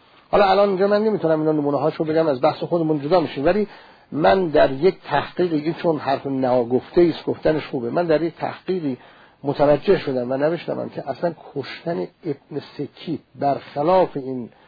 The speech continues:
قسمت تاریخ مشهوری که می‌گویند که البته او هم بوده ولی همه علت نبوده یا اصلاً علت نبوده، که حالا سوال بکنن از ابن سکیت مثلاً که خلیفه سوال کنه که این بچه‌های من مهمترند یا بچه‌های مثلاً،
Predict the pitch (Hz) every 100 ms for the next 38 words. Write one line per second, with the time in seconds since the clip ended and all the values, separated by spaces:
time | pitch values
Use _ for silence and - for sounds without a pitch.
0 | _ _ _ _ - 127 - 135 127 -
1 | 131 127 - - 120 123 123 - 127 123
2 | 117 123 123 - - 190 170 135 - 127
3 | 127 123 127 143 170 147 - - 151 139
4 | 131 135 - 214 170 147 131 131 123 123
5 | 165 127 123 131 - 120 151 175 131 131
6 | 165 160 175 175 175 160 156 170 143 160
7 | 190 147 131 135 123 135 143 - 147 160
8 | 170 139 - 139 123 - - - - _
9 | - 135 143 139 135 147 - 190 151 139
10 | - 151 160 - 151 131 135 135 139 151
11 | 147 151 147 143 135 - 127 151 131 -
12 | 117 143 143 156 143 123 127 120 127 120
13 | 131 123 113 131 123 123 135 127